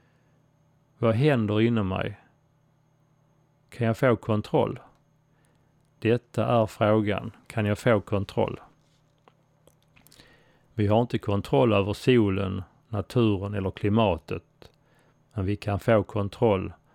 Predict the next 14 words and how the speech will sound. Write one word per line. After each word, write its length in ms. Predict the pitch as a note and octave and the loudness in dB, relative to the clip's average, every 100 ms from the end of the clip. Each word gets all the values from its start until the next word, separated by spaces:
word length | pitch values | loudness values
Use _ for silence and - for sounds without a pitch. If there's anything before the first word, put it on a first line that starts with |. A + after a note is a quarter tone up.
| _ _ _ _ | _ _ _ _
över 200 | F#2+ F#2+ | 0 0
vårt 260 | F#2 G2+ - | -2 -6 -6
sinne. 440 | - A2 A#2 G2 - _ _ _ _ _ _ _ - | 0 0 0 -6 -12 _ _ _ _ _ _ _ -10
Det 100 | A2+ | -8
är 40 | |
fullt 360 | G#2+ C3+ A#2 - | 0 2 2 0
möjligt. 600 | G#2+ A2 A2+ - _ - _ _ _ _ _ _ _ _ _ _ _ | 0 0 -2 -10 _ -20 _ _ _ _ _ _ _ _ _ _ _
När 120 | A2 | -2
vi 60 | G2+ | 0
har 120 | G#2+ | 0
kontroll 540 | - G#2+ - C3+ A#2+ G#2+ | 0 -4 -2 2 2 2
över 160 | G#2 | 0
vårt 300 | G2 G#2+ - | -2 -6 -8
sinne 480 | - A2+ B2 A2 F#2+ | 0 2 2 -4 -6